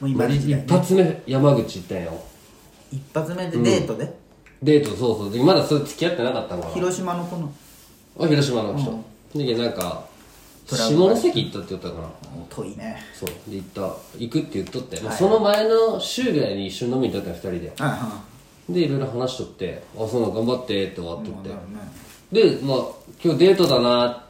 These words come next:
Speaker 2: あいつデート行っとるな」と思いながら仕事をしとったよ。
Speaker 1: うん。
Speaker 2: そう、電話かかってきて。
Speaker 1: うん。
Speaker 2: さあ、まあ、なんか、まあ、デート中に、その日、伊勢と飲んどる時に、
Speaker 1: はいはいはい。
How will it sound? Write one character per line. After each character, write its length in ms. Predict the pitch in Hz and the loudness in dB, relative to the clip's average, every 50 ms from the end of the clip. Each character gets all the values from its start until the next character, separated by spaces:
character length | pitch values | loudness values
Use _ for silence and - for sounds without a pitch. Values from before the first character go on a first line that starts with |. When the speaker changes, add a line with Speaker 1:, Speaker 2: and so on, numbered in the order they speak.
| - - | -14 -6
Speaker 2:
あ 80 | 107 117 | -4 -2
い 60 | 120 | -2
つ 120 | 120 131 131 | -2 -2 0
デ 160 | 151 156 143 | 0 0 0
ー 20 | |
ト 80 | - 117 | 0 -2
行 100 | 101 87 | -4 -4
っ 20 | - | -4
と 80 | 127 | -2
る 80 | 120 113 | -2 -2
な」 80 | 104 | -2
と 140 | 95 92 101 | -4 -4 -4
思 100 | 101 131 | -4 -2
い 60 | 120 | -2
な 100 | 113 110 | -2 -2
が 80 | 104 - | -2 -4
ら 80 | - - | -6 -6
仕 160 | - - 107 | -6 -8 -8
事 260 | 98 101 - - 113 | -8 -10 -8 -6 -6
を 360 | 107 104 104 104 95 92 - - | -4 -4 -4 -4 -6 -6 -8 -10
し 80 | - | -6
と 80 | - 117 | -6 -6
っ 40 | - | -6
た 120 | - 92 | -6 -8
よ。 140 | 85 80 80 - - | -8 -8 -10 -10 -8
Speaker 1:
う 60 | 127 | -8
ん。 180 | 127 120 110 101 87 | -6 -6 -6 -6 -4
Speaker 2:
そ 60 | 120 | -2
う、 40 | 107 | 0
電 160 | - 113 120 | 2 2 2
話 80 | 120 - | 2 0
か 80 | 123 123 | -2 -4
か 60 | - | -6
っ 40 | - | -6
て 60 | 104 | -10
き 80 | 90 85 | -10 -8
て。 80 | 87 | -8
Speaker 1:
う 180 | 87 - - 113 | -10 -10 -8 -8
ん。 200 | 110 107 - - - - - - - - - - _ - | -8 -10 -10 -12 -18 -20 -20 -20 -20 -20 -20 -16 _ -2
Speaker 2:
さ 100 | 160 139 | 0 2
あ、 20 | |
ま 220 | 139 151 135 127 | 2 2 2 2
あ、 20 | 117 | 2
な 100 | 120 113 | 0 -2
ん 20 | |
か、 200 | 107 - - - - | -2 -4 -6 -6 -6
ま 140 | 120 120 | -4 -2
あ、 20 | 107 | 2
デ 160 | 117 117 117 | 2 2 2
ー 20 | |
ト 100 | 117 117 | 0 -2
中 200 | 117 - 117 113 | -4 -2 -2 -2
に、 180 | 110 113 113 - | 0 0 -2 0
そ 140 | - - 190 | 2 4 6
の 180 | 226 247 254 | 8 8 8
日、 460 | 247 - - 262 247 202 143 - - - - | 6 6 4 2 2 2 0 -6 -8 -10 -8
伊 80 | 190 | -6
勢 160 | - 135 233 180 | -2 0 2 2
と 60 | 180 | 4
飲 200 | 165 185 214 226 | 4 4 4 4
ん 40 | 220 | 4
ど 60 | 202 | 4
る 120 | 175 160 | 2 2
時 240 | 185 185 185 160 143 | 0 0 0 0 2
に、 260 | 143 156 165 156 123 | 4 6 6 6 4
Speaker 1:
は 60 | 110 | 2
い 20 | - | -2
は 60 | - | -8
い 20 | |
は 60 | 123 - - - 107 | -10 -10 -10 -10 -12
い。 40 | - | -12